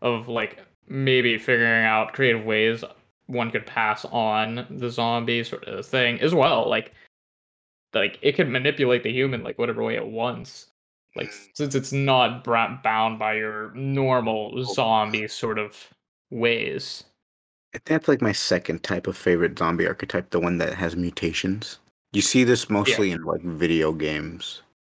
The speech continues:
Speaker 1: Resident Evil?
Speaker 2: Uh, like, Resident Evil, like, different zombies have different mutations, but,
Speaker 1: The
Speaker 2: like, I
Speaker 1: Last of
Speaker 2: think
Speaker 1: Us?
Speaker 2: I was gonna say Left four Dead.
Speaker 1: Left four Dead?
Speaker 2: Yeah, that one's, I think, like, the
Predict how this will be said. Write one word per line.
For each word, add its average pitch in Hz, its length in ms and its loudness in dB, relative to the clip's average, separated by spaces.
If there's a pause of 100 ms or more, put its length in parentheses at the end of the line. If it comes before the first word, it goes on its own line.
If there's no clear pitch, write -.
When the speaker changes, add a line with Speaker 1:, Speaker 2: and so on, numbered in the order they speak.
Speaker 1:
Resident 113 300 -2
Evil? 117 260 2
Speaker 2:
Uh, 80 200 0 (260)
like, 92 180 2
Resident 95 300 2
Evil, 90 160 2
like, 85 280 0
different 90 340 0
zombies 85 340 -2
have 80 240 -4
different 80 300 -4
mutations, 78 600 -4
but, - 220 -6
Speaker 1:
The - 0 -
Speaker 2:
like, 127 60 0
I 123 40 4
Speaker 1:
Last 117 240 4
of - 60 -2
Speaker 2:
think 127 180 0
Speaker 1:
Us? - 300 -10 (840)
Speaker 2:
I 92 160 2
was 98 180 2
gonna 95 180 2
say 82 300 2
Left 78 240 0
four 80 140 -4
Dead. 73 420 -2 (760)
Speaker 1:
Left 120 200 -2
four 117 80 -8
Dead? 117 260 -4 (640)
Speaker 2:
Yeah, 92 280 4
that 92 160 4
one's, 95 180 2
I 87 100 2
think, 87 240 -2
like, 78 200 -4
the - 180 -4